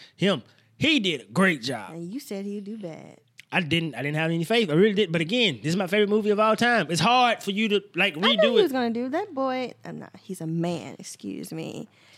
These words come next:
Speaker 2: That he is a Broadway actor. He, he can handle, you know, stuff like this.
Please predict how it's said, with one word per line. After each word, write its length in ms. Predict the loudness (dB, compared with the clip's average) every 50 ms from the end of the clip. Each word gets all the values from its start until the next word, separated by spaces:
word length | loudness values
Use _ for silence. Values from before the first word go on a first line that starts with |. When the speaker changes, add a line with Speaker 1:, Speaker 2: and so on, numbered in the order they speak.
| _ -8
Speaker 2:
That 260 | -4 -2 -2 -2 -4
he 140 | -4 -2 0
is 260 | 2 2 2 2 2
a 100 | 0 -2 -2
Broadway 540 | -2 -2 0 0 0 0 -2 -2 -4 -4 -4
actor. 580 | -4 -4 -4 -4 -6 -8 -10 -10 -8 -8 -10
He, 480 | -10 -8 -6 -4 -4 -4 -4 -4 -6 -10 _
he 200 | -10 -8 -8 -6
can 160 | -4 -4 -4
handle, 680 | -4 -2 -2 -2 -2 -2 -2 -4 -4 -4 -6 -8 -12 -14 -14
you 180 | -10 -8 -6 -4
know, 320 | -4 -4 -4 -6 -6 -8
stuff 360 | -10 -10 -6 -4 -6 -4 -4 -6
like 240 | -6 -6 -6 -8
this. 520 | -8 -8 -6 -6 -8 -10 -12 -16 -18 -20